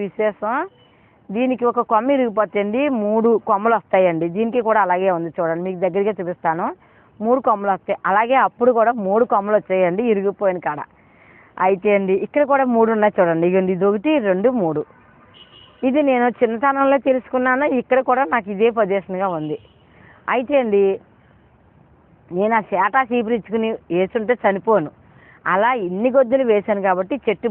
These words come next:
బతికి చక్కగా ఎంత పెద్దదయిందంటే అండి, నా పెళ్ళికి కూడా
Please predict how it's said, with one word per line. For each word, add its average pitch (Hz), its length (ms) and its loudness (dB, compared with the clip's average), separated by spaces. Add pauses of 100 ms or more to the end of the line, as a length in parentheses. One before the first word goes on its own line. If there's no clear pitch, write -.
బతికి 226 340 -2 (480)
చక్కగా 196 440 -4 (240)
ఎంత 175 200 -8 (100)
పెద్దదయిందంటే 233 840 0
అండి, 202 160 -2 (100)
నా 240 60 2 (120)
పెళ్ళికి 226 360 -2 (100)
కూడా 226 160 2